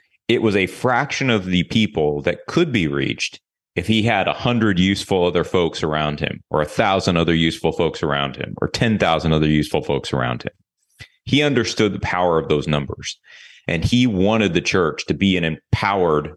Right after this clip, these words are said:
sort of entity that would go out and actually do this. And so if you, if you take a look at things like the handbook for the Northfield Seminary or, um, and,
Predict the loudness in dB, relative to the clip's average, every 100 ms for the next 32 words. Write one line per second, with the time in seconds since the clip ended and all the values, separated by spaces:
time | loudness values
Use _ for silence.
0 | _ _ -6 0 2 0 -4 _ _ _
1 | _ _ _ _ _ _ _ _ _ -20
2 | -6 -2 -2 -2 -4 -6 -8 _ _ -20
3 | -6 -2 2 2 0 0 2 2 0 0
4 | -2 -4 -4 -2 0 -2 -8 -2 2 2
5 | 0 -6 -8 -10 -12 _ _ -20 -20 -20
6 | -6 -2 2 2 2 2 2 2 0 2
7 | 2 4 2 2 2 2 2 0 -2 -10
8 | -4 -2 0 -2 -2 -2 -2 -6 -10 -4
9 | -2 0 -2 -4 -2 -2 0 0 0 0
10 | 0 0 0 0 0 2 2 0 0 0
11 | 0 0 -2 -4 -6 -6 -4 -2